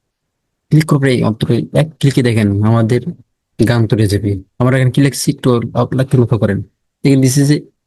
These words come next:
আকাশ পানে তাকিয়ে দেখি, ঠিক আছে? আকাশ পানে তাকিয়ে দেখি আমার স্বপ্ন উড়ছে বাকি, হৃদয় বাজে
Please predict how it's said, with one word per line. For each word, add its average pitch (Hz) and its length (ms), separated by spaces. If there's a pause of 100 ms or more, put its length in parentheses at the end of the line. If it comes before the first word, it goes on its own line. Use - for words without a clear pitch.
(240)
আকাশ 156 340 (120)
পানে 156 200 (180)
তাকিয়ে 120 420
দেখি, 107 180 (100)
ঠিক 156 200
আছে? - 120 (460)
আকাশ 131 220 (120)
পানে 131 180 (160)
তাকিয়ে 117 360
দেখি 131 280 (480)
আমার 127 200 (100)
স্বপ্ন 143 220 (320)
উড়ছে 151 260 (100)
বাকি, 107 240 (920)
হৃদয় 139 300
বাজে 147 220